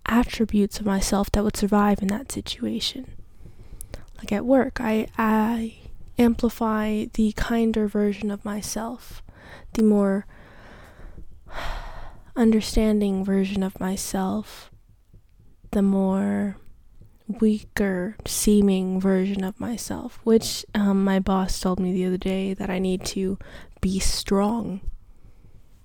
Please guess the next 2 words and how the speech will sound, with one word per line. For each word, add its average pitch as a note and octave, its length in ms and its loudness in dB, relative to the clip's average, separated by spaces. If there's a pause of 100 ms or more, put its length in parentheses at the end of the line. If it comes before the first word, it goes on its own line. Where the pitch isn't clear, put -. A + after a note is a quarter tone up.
(1080)
And, F#3 380 4 (600)
and G3 220 -2